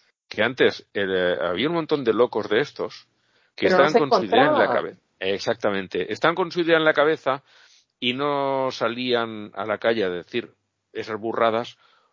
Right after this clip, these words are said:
Speaker 1: por un punto de vergüenza. Pero claro, ahora entran en internet y ve otros trescientos que dicen lo mismo. Dice, "Entonces tengo razón",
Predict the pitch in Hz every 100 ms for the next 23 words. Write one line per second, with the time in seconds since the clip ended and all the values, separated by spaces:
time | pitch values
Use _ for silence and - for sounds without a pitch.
0 | _ _ - 101 101 104 - 113 - 123
1 | 113 87 80 85 82 71 73 - 90 120
2 | 143 - 110 139 120 82 110 120 120 120
3 | 123 135 160 185 _ _ 101 95 143 -
4 | _ _ _ 117 - - - 104 - 120
5 | 135 175 - 117 - 139 98 143 113 92
6 | 87 - _ _ _ _ _ 117 117 104
7 | - 117 - 131 151 180 233 220 240 269